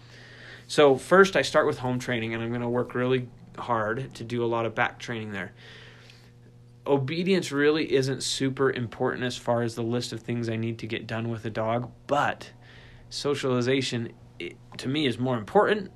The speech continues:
than obedience in the early dog stage. And obedience kinda gives you, like, your routine,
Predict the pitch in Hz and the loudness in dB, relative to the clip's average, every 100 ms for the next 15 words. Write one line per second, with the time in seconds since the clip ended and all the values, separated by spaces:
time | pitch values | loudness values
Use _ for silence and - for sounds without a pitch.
0 | - - 135 151 175 - - 180 180 208 | -20 -18 -8 0 0 0 0 0 2 0
1 | 196 - 143 - 147 156 143 151 151 - | -2 -4 -4 -2 -2 0 2 0 0 -2
2 | 175 185 - - - - 135 131 - - | -2 -2 -10 -20 -20 -6 -2 -2 -4 -14
3 | - - - - 127 113 - 214 170 123 | -20 -20 -12 -2 -2 -2 -2 0 0 0
4 | 123 120 - - - - - - - 165 | -4 -6 -6 -8 -16 -20 -20 -20 -8 -2
5 | 196 180 143 151 135 143 139 127 117 101 | 0 0 0 0 0 -2 2 4 2 -2
6 | - - 123 120 117 113 - 139 143 147 | -8 -8 -2 0 0 -2 -4 -6 -4 -6
7 | 151 165 | -4 -6